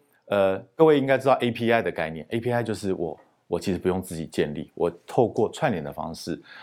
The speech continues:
我把别人的专长跟别人的精华跟我 connect 在一起，透过A P I。好，所以它不是从零到有的建构，而是快速的串联跟结盟。所以生态系是一个结盟的概念，那它就会是快速可以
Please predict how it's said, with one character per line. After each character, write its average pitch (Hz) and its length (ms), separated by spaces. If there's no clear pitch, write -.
我 95 120
把 82 180
别 101 220
人 107 140
的 92 120
专 101 260
长 76 240
跟 95 160
别 92 120
人 78 100
的 80 80
精 85 240
华 71 280
跟 104 120
我 95 200
connect 82 340
在 73 180
一 78 100
起， - 240
透 92 120
过 85 120
A 82 80
P 80 180
I。 73 200
好， - 160
所 - 160
以 135 80
它 131 140
不 113 120
是 117 140
从 90 260
零 80 160
到 92 160
有 78 140
的 69 100
建 76 280
构， - 180
而 - 80
是 101 160
快 107 260
速 90 200
的 76 100
串 82 260
联 71 160
跟 85 220
结 98 240
盟。 85 260
所 - 160
以 151 40
生 180 200
态 185 160
系 143 200
是 131 120
一 110 60
个 98 60
结 87 160
盟 82 180
的 78 80
概 85 240
念， 78 260
那 120 340
它 135 300
就 117 360
会 98 360
是 92 380
快 113 280
速 98 280
可 92 320
以 87 260